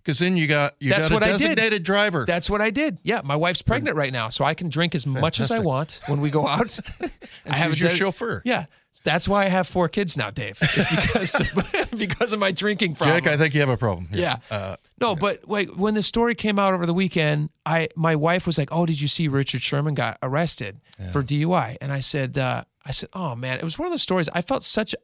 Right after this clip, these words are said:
Speaker 2: it was such a bummer to hear the news because I have such a soft spot in my heart for this guy. I love what he did for Seattle.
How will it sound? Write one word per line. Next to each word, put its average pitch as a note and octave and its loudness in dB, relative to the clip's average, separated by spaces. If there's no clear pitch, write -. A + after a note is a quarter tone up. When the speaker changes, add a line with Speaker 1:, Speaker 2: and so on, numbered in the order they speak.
Speaker 2:
it F3+ 0
was F3+ 2
such - -2
a A#3+ -2
bummer D3 0
to D3+ -2
hear D3+ 2
the C#3 0
news C3 0
because D3+ 2
I D3+ 0
have D#3 2
such - 0
a G3 0
soft A#2+ 2
spot B2 0
in B2 -6
my A#2 -2
heart A2 -2
for B2+ -4
this B2 0
guy. B2+ 0
I C#3+ 0
love D#3 2
what C#3 -2
he C#3 -4
did B2+ -2
for - -4
Seattle. A#2 0